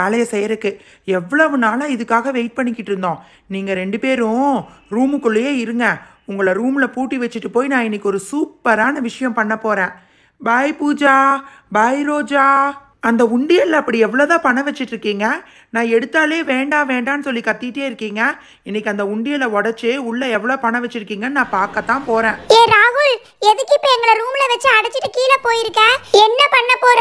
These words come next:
Speaker 2: ராகுல்?
Speaker 1: என்ன பண்ண போறேனா? நீங்க ரொம்ப நாளா உண்டியல்ல பணம் சேர்த்திட்டு இருக்கீங்கல்ல, இன்னைக்கு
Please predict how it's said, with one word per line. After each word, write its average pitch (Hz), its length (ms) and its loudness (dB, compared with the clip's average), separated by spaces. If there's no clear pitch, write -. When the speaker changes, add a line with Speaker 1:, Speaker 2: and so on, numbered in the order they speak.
Speaker 2:
ராகுல்? 392 340 2
Speaker 1:
என்ன 247 140 0
பண்ண 285 160 2
போறேனா? 269 320 2
நீங்க 233 160 -2
ரொம்ப 220 160 -2
நாளா 269 220 0
உண்டியல்ல 285 420 -4
பணம் 269 220 -4
சேர்த்திட்டு 277 320 -10
இருக்கீங்கல்ல, 247 440 -4
இன்னைக்கு 240 220 -4